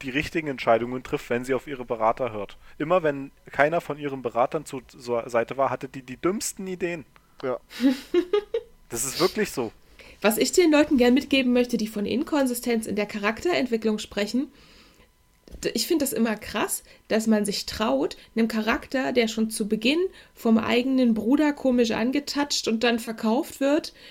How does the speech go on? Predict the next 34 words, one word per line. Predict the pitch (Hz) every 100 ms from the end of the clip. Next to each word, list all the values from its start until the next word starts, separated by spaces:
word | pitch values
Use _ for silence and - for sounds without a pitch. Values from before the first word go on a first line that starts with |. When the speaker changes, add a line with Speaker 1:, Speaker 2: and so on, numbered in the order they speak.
| - - _
Speaker 3:
ähm, | - 226 226 220 220 -
mehrfach | 220 226 294 302 269
vergewaltigt | - 233 220 208 240 330 330 -
wird, | 254 269 -
bis | 247 247
man | 233
irgendwie | 214 240 226 233 233
dann | 226 226
doch | 240
anfängt, | - 262 277 277 262
sich | 254 -
da | 247 240
in | - 233
der | 240
Rolle | 233 233 220
wohlzufühlen | 254 - 269 - 254 247 240
und, | - 208 220 -
äh, | 196
das | 220 220
an | - 131 220
sich | 240 -
zu | 262
nehmen | 254 254 - 285 - - - - - _
und | - 233 220
so | 226
Stück | - 294 -
für | 311
Stück | 294 - 285 - - _ _ _ _ _ _
sich | 196 214 226 226
hocharbeitet | 240 - - 247 247 247 269 269
zu | - - - 254
nem, | 226 220 214 214 -
zu | - -
nem | 214 208 202